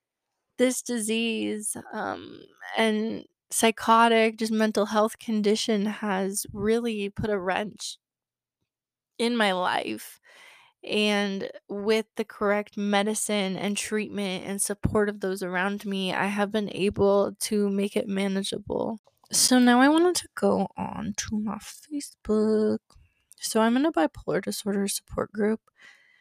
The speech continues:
and it's actually the best group ever on Facebook. And I posted I said, "Hi, everyone. I have a podcast that is mental health based, and this week I'll be talking about bipolar disorder.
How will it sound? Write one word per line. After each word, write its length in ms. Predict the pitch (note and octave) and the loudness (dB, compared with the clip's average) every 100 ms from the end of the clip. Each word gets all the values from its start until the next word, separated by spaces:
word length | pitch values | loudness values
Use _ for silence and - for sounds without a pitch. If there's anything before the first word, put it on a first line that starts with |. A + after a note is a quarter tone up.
| _ _ - | _ _ -4
and 120 | A3 | -2
it's 120 | A3+ | 2
actually 360 | G#3+ G#3+ - C4+ | 2 2 0 0
the 80 | B3 | 2
best 320 | - G#3 - | 0 -2 -4
group 260 | G3 G3+ - | -4 -4 -2
ever 260 | F3+ G3+ F3 | -2 0 -2
on 200 | - G#3 | -2 -4
Facebook. 560 | G3+ G3+ G#3+ - G3+ A3 - _ _ _ _ _ - A3 | -4 -4 -6 -2 0 0 -4 _ _ _ _ _ -8 0
And 160 | A3 | 2
I 80 | G#3+ | 2
posted 720 | - A#3 - - A3+ A3 A3+ - _ - - | 2 0 0 0 0 0 -2 -8 _ -18 -6
I 40 | A3 | -2
said, 240 | - A3 | 2 2
"Hi, 240 | G#3+ D4+ | 2 4
everyone. 580 | D4 C4 A#3 G#3+ G3+ G3+ | 4 4 2 2 2 0
I 100 | - | 0
have 120 | G#3+ A#3 | 2 2
a 80 | |
podcast 520 | A#3 G#3+ G#3 A3 G#3+ - | 2 0 2 0 2 4
that 140 | G#3 | 4
is 140 | G3+ | 2
mental 300 | F#3+ F#3+ G#3 | -2 -2 -2
health 280 | G#3 - G3 - | -2 -4 -4 -2
based, 340 | - G3+ - | -4 -4 -2
and 160 | F#3+ G3 | 0 2
this 160 | - | 4
week 140 | G3+ G#3 | 4 4
I'll 80 | |
be 120 | G#3+ G#3 | 4 2
talking 300 | F#3 F3+ F3+ | 2 0 2
about 180 | F#3 | 2
bipolar 380 | - A3 D4+ D4 | 2 4 6 6
disorder. 460 | F#3+ - - - | 4 -2 -4 -4